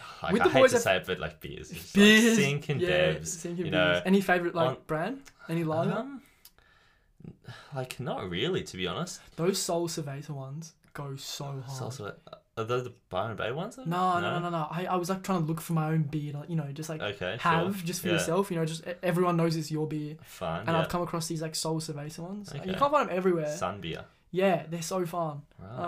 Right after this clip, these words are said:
Speaker 2: Um,
Speaker 1: okay.
Speaker 2: they're real good, real good.
Speaker 1: Yeah, no, like, honestly, I'm, I'm, I'm just not fussy. I'm a simple man.
Speaker 2: Simple man,
Speaker 1: I like my
Speaker 2: simple
Speaker 1: beer,
Speaker 2: pleasures,
Speaker 1: and,
Speaker 2: facts.
Speaker 1: um, you know, all of them go down a treat.
Speaker 2: They all go down a treat. I think for me, it's definitely whiskey Coke.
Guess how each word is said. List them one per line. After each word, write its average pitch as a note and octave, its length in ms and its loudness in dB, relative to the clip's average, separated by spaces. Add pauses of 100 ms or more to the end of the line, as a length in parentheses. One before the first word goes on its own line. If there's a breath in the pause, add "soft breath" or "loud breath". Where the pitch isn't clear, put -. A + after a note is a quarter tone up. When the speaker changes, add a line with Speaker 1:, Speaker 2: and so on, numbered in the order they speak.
(120)
Speaker 2:
Um, D#3+ 220 -2
Speaker 1:
okay. - 260 -10
Speaker 2:
they're E3 100 0
real E3 220 2
good, D#3 220 0
real D#3 180 -2
good. D3+ 180 -4
Speaker 1:
Yeah, C3+ 120 2
no, D#3+ 260 4
like, A#2+ 180 0
honestly, D#3 340 -2
I'm, C3 200 0
I'm, G#2+ 120 -6 (180)
I'm A#2 80 -12
just - 180 -12
not F2 160 -6
fussy. G#2+ 480 -4
I'm - 80 -10
a A#2 40 -12
simple A2+ 340 -6
man. G#2 380 -4
Speaker 2:
Simple G3 300 0
man, D#3 160 0
Speaker 1:
I - 40 -2
like - 100 0
my C#3+ 80 4
Speaker 2:
simple - 240 -2
Speaker 1:
beer, A2 260 -2
Speaker 2:
pleasures, A#2+ 220 -2
Speaker 1:
and, G#2 160 -4
Speaker 2:
facts. G2+ 300 0
Speaker 1:
um, G2 240 -10 (680 soft breath)
you C3+ 100 -6
know, A#2 320 -2 (500)
all A#2+ 220 -2
of F#3 80 -4
them E2+ 160 -6
go F2+ 160 -6
down E2+ 180 -6
a D#2+ 60 -8
treat. - 340 -8
Speaker 2:
They D#3 140 -8
all D#3 160 -8
go D#3+ 160 -10
down D#3 120 -10
a D#3 60 -12
treat. D#3 260 -10 (220 loud breath)
I G3 60 4
think B3 120 4
for C4+ 80 -2
me, F#3+ 100 2
it's D#3 160 0
definitely D3+ 260 -6
whiskey C#3+ 320 -10
Coke. C#3 260 -10